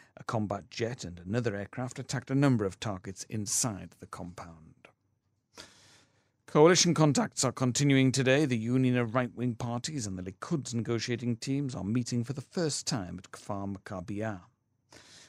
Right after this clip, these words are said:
The Union of Right-Wing Parties is demanding, amongst other things, the justice and education portfolios, privatizing Army radio,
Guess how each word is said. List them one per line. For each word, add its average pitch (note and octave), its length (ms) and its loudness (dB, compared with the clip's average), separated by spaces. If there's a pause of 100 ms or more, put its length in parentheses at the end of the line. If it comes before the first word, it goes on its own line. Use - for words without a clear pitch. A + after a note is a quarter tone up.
(140)
The - 100 -12
Union A2+ 320 0
of G#2 120 -4
Right-Wing G#2+ 380 -4
Parties A2 480 -4
is G#2 100 -6
demanding, A#2+ 500 2
amongst G#2 460 -2
other C#3+ 160 0
things, B2 440 2 (300)
the B2 80 -4
justice D#3+ 640 2
and B2 240 0
education B2 720 -2
portfolios, G2 1000 -4 (360)
privatizing B2 840 2
Army G#2+ 340 -2
radio, C3 600 4